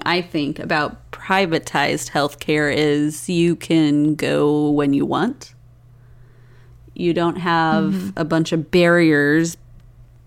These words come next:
Speaker 1: And, uh, the issue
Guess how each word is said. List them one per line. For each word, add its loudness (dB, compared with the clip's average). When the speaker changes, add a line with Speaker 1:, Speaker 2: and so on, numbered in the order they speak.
Speaker 1:
And, 2
uh, 0
the 0
issue 4